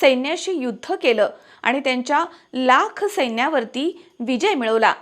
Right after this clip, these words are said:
म्हणून देखील हा सण विजयादशमी म्हणून साजरा करण्यात येतो. तसेच पांडव जेव्हा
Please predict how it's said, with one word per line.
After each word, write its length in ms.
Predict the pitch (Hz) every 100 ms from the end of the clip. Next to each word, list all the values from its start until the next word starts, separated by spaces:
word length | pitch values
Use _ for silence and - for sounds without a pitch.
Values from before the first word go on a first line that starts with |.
| _ _ _ _
म्हणून 280 | 233 262 403
देखील 340 | 262 240 269 277
हा 180 | - 233
सण 300 | 247 262 220 - _
विजयादशमी 720 | 233 247 247 403 440 254 - 254
म्हणून 280 | 277 254 226 - _
साजरा 440 | - 254 226 277
करण्यात 300 | 403 403 247 226
येतो. 360 | 220 185 - _ _ _ _ _ _ _ _ _ _ _ _ _ _ -
तसेच 420 | 233 240 330 440 - _ _ _ _
पांडव 400 | 285 262 254 330
जेव्हा 480 | 415 339 285 285 339